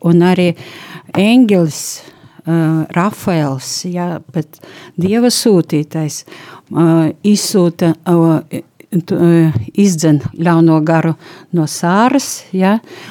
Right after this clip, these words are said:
un arī šeit mēs varējām redzēt, ka Dievs vada savu tautu, ebreju tautu, un dot viņiem to glābe, eh,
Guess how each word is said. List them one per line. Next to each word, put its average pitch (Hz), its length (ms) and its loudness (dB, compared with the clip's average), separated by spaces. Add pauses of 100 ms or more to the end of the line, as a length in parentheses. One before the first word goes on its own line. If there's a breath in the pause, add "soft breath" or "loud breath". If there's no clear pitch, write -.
(140 loud breath)
un 180 180 4
arī 170 420 2
šeit 175 400 -4
mēs 170 240 -4
varējām 165 420 -2
redzēt, 170 460 -2
ka 156 120 -2
Dievs 208 560 2
vada 190 340 0
savu 180 420 0 (1000 loud breath)
tautu, 185 800 0
ebreju 175 420 2
tautu, 165 680 0
un 165 340 4 (580 loud breath)
dot 170 720 -2
viņiem 175 500 2
to 170 240 -2 (460 loud breath)
glābe, 185 720 0
eh, 170 280 4